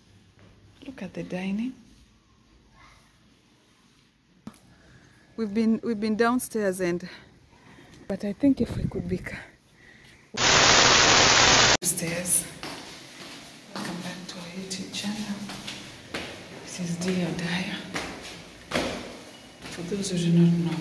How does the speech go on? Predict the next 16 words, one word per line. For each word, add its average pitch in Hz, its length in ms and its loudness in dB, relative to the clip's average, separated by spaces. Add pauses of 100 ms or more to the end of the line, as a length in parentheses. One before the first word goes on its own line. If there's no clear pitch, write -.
me, - 200 -6 (1200)
my 156 80 -4
name 151 320 -4
is - 140 -8
Diana. 160 580 -2 (1400)
And 170 260 -6
guys, 175 420 -2
guess 175 280 -2
what? - 680 -2 (840)
I 180 60 -2
am 175 120 -2 (180)
taking 180 480 2
you 180 100 2
to 170 300 -2 (1500)
a - 40 -12 (120)
Terrace. 202 640 4